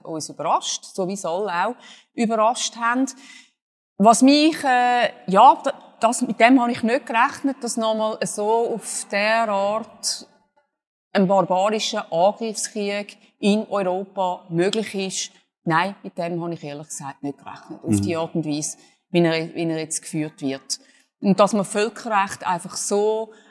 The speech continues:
Speaker 1: äh, massiv, äh, außer Gefecht setzt, also missachtet.
Speaker 2: Wie
Speaker 1: Mit
Speaker 2: wenn's
Speaker 1: dem
Speaker 2: nicht rum wär.
Speaker 1: Wie wenn's nicht rum wär.
Speaker 2: Mhm.
Speaker 1: Das, das hat mich erschüttert,
Speaker 2: Mhm.
Speaker 1: muss ich ehrlich sagen. Und mit dem,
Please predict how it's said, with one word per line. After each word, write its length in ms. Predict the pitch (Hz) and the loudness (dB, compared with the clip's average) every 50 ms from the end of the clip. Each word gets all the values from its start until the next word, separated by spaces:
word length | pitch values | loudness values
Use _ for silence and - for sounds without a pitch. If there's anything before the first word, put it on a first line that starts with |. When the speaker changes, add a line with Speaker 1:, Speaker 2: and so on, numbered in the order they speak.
| _ - | _ -4
Speaker 1:
äh, 600 | 196 196 190 190 190 185 185 185 190 180 - - - | 0 0 2 2 2 0 0 0 -2 -2 -4 -4 -4
massiv, 760 | 185 190 185 180 - - 208 214 220 233 220 - - - - | -2 -2 -2 -2 -2 -2 -2 -2 -2 -2 -4 -8 -10 -10 -8
äh, 920 | 226 214 202 196 196 190 190 185 185 185 165 160 175 175 175 170 175 160 - | -4 -2 0 2 2 2 2 0 0 0 -2 -2 -2 -4 -4 -4 -4 -6 -6
außer 220 | - 165 - - - | -6 -8 -8 -10 -10
Gefecht 460 | - - 208 220 233 - - - - | -2 2 2 2 2 2 -4 -4 -2
setzt, 240 | 240 226 233 - - | -2 -2 -2 -4 -4
also 140 | 180 - 226 | 0 4 4
missachtet. 840 | 220 226 196 - - 180 165 220 - - - - 240 233 - - - - - _ - | 6 4 4 2 2 2 2 2 2 0 -6 -4 -4 -4 -4 -6 -14 -16 -16 _ 2
Speaker 2:
Wie 60 | - | 4
Speaker 1:
Mit 80 | 139 156 | 4 6
Speaker 2:
wenn's 160 | 214 196 190 | 6 6 6
Speaker 1:
dem 120 | 151 143 117 | 6 6 4
Speaker 2:
nicht 60 | 104 117 | 4 2
rum 200 | 151 226 269 254 | 2 2 2 2
wär. 220 | 277 226 - 87 - | 2 0 0 2 2
Speaker 1:
Wie 60 | 208 208 220 226 | 2 2 2 2
wenn's 240 | 220 214 214 208 220 | 2 0 -2 -2 -4
nicht 100 | 208 190 | -4 -4
rum 100 | 202 202 202 190 | -4 -4 -2 -2
wär. 240 | 190 185 180 185 - - _ - | -2 -2 -2 -4 -6 -10 _ -2
Speaker 2:
Mhm. 60 | 226 | 2
Speaker 1:
Das, 360 | 196 190 190 - - - - | 2 2 2 2 -4 -6 -6
das 160 | - 214 - | -6 -6 -4
hat 140 | - - - | -4 -4 -4
mich 120 | 220 196 - | -4 -6 -6
erschüttert, 520 | 170 160 156 147 156 _ - 175 147 143 | -8 -8 -8 -10 -12 _ -10 -10 -6 -4
Speaker 2:
Mhm. 80 | 107 95 | -4 -4
Speaker 1:
muss 140 | - - | -4 -4
ich 60 | 185 190 | -4 -4
ehrlich 200 | 208 208 214 - | -4 -4 -4 -4
sagen. 320 | - 208 190 196 - 196 | -2 -2 -2 -2 -2 -4
Und 40 | 185 | -6
mit 140 | 175 175 - | -6 -6 -6
dem, 300 | 175 170 180 185 190 | -4 -4 -2 -4 -4